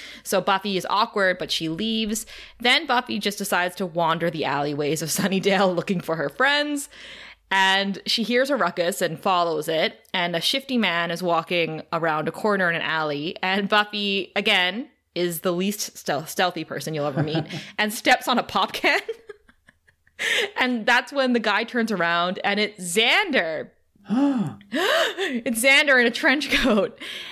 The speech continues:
Speaker 1: And, uh, he tries to attack Buffy thinking that she's a vampire with a stake, and Buffy easily takes the weapon, and they just stare at each other. And Buffy says, "Didn't anyone ever warn you about playing with pointy sticks?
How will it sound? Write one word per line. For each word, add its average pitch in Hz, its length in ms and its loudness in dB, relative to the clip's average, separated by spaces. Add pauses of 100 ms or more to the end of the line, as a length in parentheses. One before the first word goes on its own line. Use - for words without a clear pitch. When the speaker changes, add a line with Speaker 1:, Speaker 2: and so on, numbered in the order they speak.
(160)
Speaker 1:
And, 220 420 4
uh, 196 280 4
he 220 200 -4
tries 247 300 2
to 226 100 2
attack 226 360 2
Buffy 180 280 0
thinking 180 240 -2
that 170 220 0
she's - 180 -4
a 170 40 -4
vampire 190 600 2
with 165 140 0
a 170 40 -4
stake, 170 480 0
and 185 140 -2
Buffy 175 220 -2
easily 160 420 -4
takes - 280 -6
the 175 100 -2
weapon, 214 480 0
and 170 120 -2
they 170 60 -2
just 185 160 -4
stare 392 320 0
at 349 60 2
each 233 200 0
other. 160 420 -2 (500)
And 233 160 0
Buffy 277 320 0
says, 226 320 0
"Didn't 262 300 -2
anyone 233 500 2
ever 180 240 -2
warn 175 340 2
you 208 160 2
about 170 260 0
playing 175 260 -2
with 160 180 -6
pointy 151 240 -4
sticks? - 540 -4